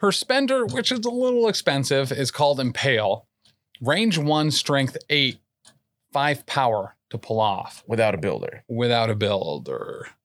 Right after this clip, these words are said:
Speaker 1: Uh, if an allied hand ninja character is within range two of the target, though, you can add two to the dice roll.
Speaker 2: Sweet.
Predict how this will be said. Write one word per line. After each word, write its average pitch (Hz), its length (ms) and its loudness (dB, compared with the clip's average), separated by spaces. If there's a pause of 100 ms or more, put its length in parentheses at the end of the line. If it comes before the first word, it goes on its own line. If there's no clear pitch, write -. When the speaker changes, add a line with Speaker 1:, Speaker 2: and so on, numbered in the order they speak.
(200)
Speaker 1:
Uh, 135 240 2
if 170 140 0
an 156 80 0
allied 202 340 2
hand 226 240 2
ninja 156 240 2
character 127 320 0
is 127 140 0
within 123 180 0
range 113 220 0
two 254 160 0
of 285 100 -4
the 247 80 0
target, 110 360 -2
though, 110 120 4
you 117 140 0
can 120 120 -4
add 113 280 -2
two 123 200 -2
to 113 120 -4
the 107 80 -6
dice 131 340 0
roll. - 300 -8 (840)
Speaker 2:
Sweet. - 360 2